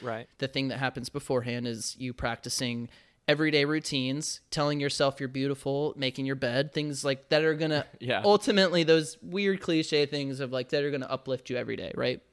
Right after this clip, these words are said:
Speaker 1: Right.
Speaker 2: You have the prac-, the practicing on loving yourself and,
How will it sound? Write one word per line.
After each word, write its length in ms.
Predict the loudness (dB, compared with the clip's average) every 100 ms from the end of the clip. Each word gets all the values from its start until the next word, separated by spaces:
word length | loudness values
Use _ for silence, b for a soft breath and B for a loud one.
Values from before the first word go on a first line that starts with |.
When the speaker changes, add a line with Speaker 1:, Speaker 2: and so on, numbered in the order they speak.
| _ _ -10
Speaker 1:
Right. 260 | -10 -10 -14 B B
Speaker 2:
You 120 | 4 6
have 200 | 4 0
the 140 | -2
prac-, 400 | 2 0 0 -2
the 80 | -6
practicing 640 | 2 2 2 -6 -2 -2
on 320 | -2 -6 -8 -8
loving 340 | -4 -2 -4
yourself 520 | -6 0 4 4 2
and, 460 | -4 -8 -8 -12 -14